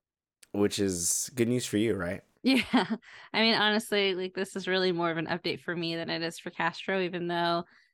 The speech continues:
Speaker 2: Tua is on Castro's team because Castro obviously loves Jalen Hurts.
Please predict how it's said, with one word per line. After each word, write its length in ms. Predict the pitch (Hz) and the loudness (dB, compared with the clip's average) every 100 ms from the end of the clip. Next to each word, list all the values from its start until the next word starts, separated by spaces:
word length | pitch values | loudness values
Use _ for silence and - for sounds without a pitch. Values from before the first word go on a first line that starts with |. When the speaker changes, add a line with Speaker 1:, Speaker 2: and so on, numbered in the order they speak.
| _ - | _ -2
Speaker 2:
Tua 260 | 214 190 | 2 2
is 320 | - 185 180 | 2 -2 -2
on 160 | 214 220 | -4 -4
Castro's 480 | 233 214 - 226 226 | -4 -4 -4 -8 -6
team 240 | 220 220 | -6 -4
because 420 | 214 196 180 175 - | -4 -6 -8 -8 -8
Castro 400 | 180 165 - 170 | -2 -2 -2 -2
obviously 680 | 160 151 160 - 165 165 160 | 0 -2 -4 -4 -2 -2 -2
loves 400 | - 160 156 - | -2 -2 -4 -6
Jalen 320 | - - - | -4 -4 -4
Hurts. 720 | - 233 269 269 - - - | -2 0 0 -2 -10 -14 -16